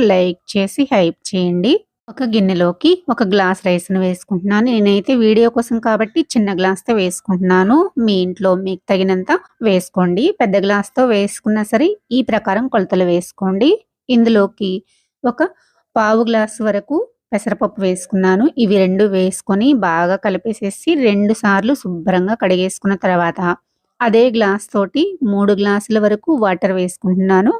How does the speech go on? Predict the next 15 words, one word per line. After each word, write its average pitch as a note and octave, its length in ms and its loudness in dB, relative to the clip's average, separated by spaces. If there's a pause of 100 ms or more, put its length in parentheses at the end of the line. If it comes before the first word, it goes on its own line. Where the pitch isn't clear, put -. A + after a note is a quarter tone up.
(240)
మామూలుగా G#3+ 400 0
అయితే A3 360 0
ఒక A3 240 0
గ్లాస్ A3 380 0
రైస్‌కి A3 380 -2
రెండు G#3 260 0
గ్లాసులు G3+ 400 0
వాటర్ F3+ 320 0
వేసుకుంటాము. F#3+ 720 0 (140)
అలానే G#3 340 2 (160)
పావు G#3+ 260 2
కప్పు - 240 -10
పెసరపప్పు A3+ 560 -4
వేసుకున్నాం G#3+ 540 0
కాబట్టి G#3+ 380 0